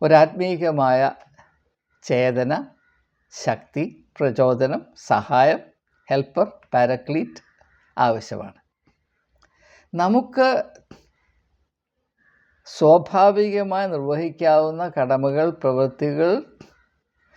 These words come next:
അവ ചെയ്യുവാൻ കൂട്ടാക്കാതെ പരിശുദ്ധാത്മാവ് വന്ന് എൻ്റെ പുറ-, എൻ്റെ പുറമുറ്റം അടിച്ചു തരണം, അല്ലെങ്കിൽ കുശിന് കഴുകി തരണം എന്ന് പറയുന്നതിനകത്ത് യാതൊരു അർത്ഥവുമില്ല.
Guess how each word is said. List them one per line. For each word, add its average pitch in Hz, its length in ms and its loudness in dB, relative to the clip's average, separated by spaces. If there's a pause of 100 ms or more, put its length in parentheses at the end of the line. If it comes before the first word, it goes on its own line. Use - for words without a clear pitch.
(1000)
അവ 165 240 4 (340)
ചെയ്യുവാൻ 170 440 2
കൂട്ടാക്കാതെ 131 640 0 (540)
പരിശുദ്ധാത്മാവ് 165 840 0
വന്ന് 113 280 -8 (680)
എൻ്റെ 139 180 0
പുറ-, 143 360 0
എൻ്റെ 143 160 -2
പുറമുറ്റം 170 540 2
അടിച്ചു 135 320 -2
തരണം, 107 340 0 (920)
അല്ലെങ്കിൽ 156 260 2
കുശിന് 170 360 0
കഴുകി 156 300 2
തരണം 110 440 -4
എന്ന് 202 300 -2
പറയുന്നതിനകത്ത് 165 720 0
യാതൊരു 175 500 2
അർത്ഥവുമില്ല. 156 640 -2